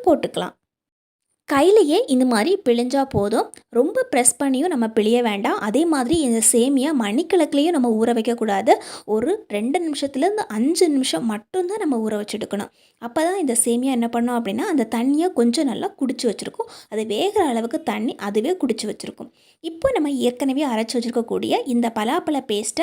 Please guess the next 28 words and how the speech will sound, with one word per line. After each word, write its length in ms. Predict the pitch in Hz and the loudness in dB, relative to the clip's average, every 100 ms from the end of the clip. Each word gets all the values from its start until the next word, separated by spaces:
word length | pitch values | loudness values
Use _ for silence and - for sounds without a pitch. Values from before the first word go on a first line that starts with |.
| - | -4
அதில் 320 | 208 196 190 | -6 -4 -2
சேர்த்துக்கலாங்க. 600 | - 214 220 226 220 226 320 330 _ _ _ _ | -2 -4 -6 -4 -2 -2 -2 -4 _ _ _ _
இந்த 260 | - 277 294 | -10 -6 -4
பலாப்பழ 420 | 269 277 466 440 370 269 | -2 -2 0 0 0 0
பேஸ்ட் 340 | 262 269 - | -2 -2 -4
அரைக்கும் 360 | 214 208 220 247 | -4 -6 -4 -4
போதும் 260 | 214 254 - | -4 -6 -6
நம்ம 180 | 226 | -8
அதிகமா 420 | 214 208 240 247 440 | -4 -2 -2 -2 -4
தண்ணி 320 | 214 208 233 269 | -6 -6 -4 -4
சேர்க்கல. 320 | 208 - - 320 - _ _ 220 | -6 -8 -6 -6 -8 _ _ -8
just 340 | 226 - 370 | -6 -4 -6
ஒரு 160 | 285 - | -6 -6
கால் 360 | 233 233 311 | -6 -4 -6
கப் 220 | 320 277 220 | -4 -4 -2
அளவுக்கு 300 | 220 220 226 | -2 -4 -8
மட்டும்தான் 420 | 220 254 247 381 | -10 -10 -8 -6
நம்ம 160 | 480 339 | -2 -2
தண்ணி 300 | 269 214 214 | -2 -4 -4
சேர்த்துக்கிறோம். 460 | 190 - - - - _ _ _ | -8 -12 -12 -12 -12 _ _ _
இப்போ 300 | 311 330 440 | -12 -4 0
இதுக்கு 240 | 392 254 254 | 0 0 -4
தேவையான 380 | 247 247 277 240 | -4 -2 -2 -2
அளவுக்கு 360 | 214 220 - | -6 -6 -6
உப்பு 300 | - 285 - 277 | -6 -4 -4 -4
சேர்த்துக்கலாம். 480 | 214 - - 202 190 _ _ _ _ _ _ | -4 -8 -10 -10 -12 _ _ _ _ _ _
இதுக்கு 480 | 277 320 392 392 - | 0 4 4 4 2
அதிகப்படியான 720 | 247 226 320 440 381 320 302 | 4 4 6 4 4 2 2